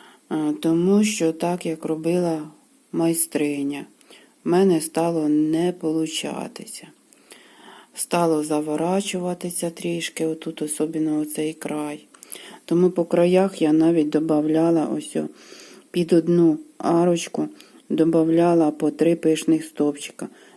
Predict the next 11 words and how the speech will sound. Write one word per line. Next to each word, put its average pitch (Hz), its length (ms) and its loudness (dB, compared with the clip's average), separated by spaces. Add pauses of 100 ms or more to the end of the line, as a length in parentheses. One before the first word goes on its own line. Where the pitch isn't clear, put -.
(140)
Між 160 320 2
ними 165 320 6
по 156 160 -6
три 156 200 0
повіт-, 156 500 -4
повітряні 160 680 -2
петельки. 151 720 -8 (420)
Ось 147 220 -6
тут, 202 360 0
ось 143 240 -6
тут, 180 380 -4